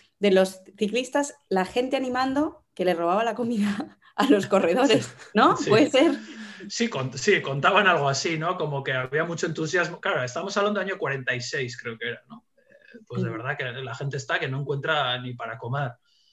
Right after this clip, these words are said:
Speaker 2: Y había ciclistas que decían, bueno, el cronista escribía, "Qué entusiasmo en los pueblos", que pasaban los ciclistas y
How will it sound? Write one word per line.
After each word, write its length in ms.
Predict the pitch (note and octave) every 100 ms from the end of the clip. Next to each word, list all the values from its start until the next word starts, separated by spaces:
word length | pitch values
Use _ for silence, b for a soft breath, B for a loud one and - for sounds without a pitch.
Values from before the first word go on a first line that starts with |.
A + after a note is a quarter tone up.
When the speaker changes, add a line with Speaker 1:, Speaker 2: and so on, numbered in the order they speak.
| _ _ _
Speaker 2:
Y 100 | E3+
había 220 | C#3+ D3
ciclistas 500 | - D3+ C#3+ E3+ -
que 100 | D#3+
decían, 760 | C#3+ C#3 C3+ D3+ C3 B2 A#2+ B2
bueno, 220 | C3+ A2+
el 80 | B2
cronista 380 | C3+ D3 C#3+
escribía, 400 | E3+ - D3 C3
"Qué 80 | B2
entusiasmo 500 | F3+ F3 D#3 F3+ F3
en 60 | D3+
los 160 | C3
pueblos", 480 | - F#3 F3+ D3 C3
que 100 | D3
pasaban 320 | C#3+ C#3+ E3
los 120 | D#3+ -
ciclistas 600 | D#3 E3+ - E3+ E3 D#3
y 240 | C#3+ C3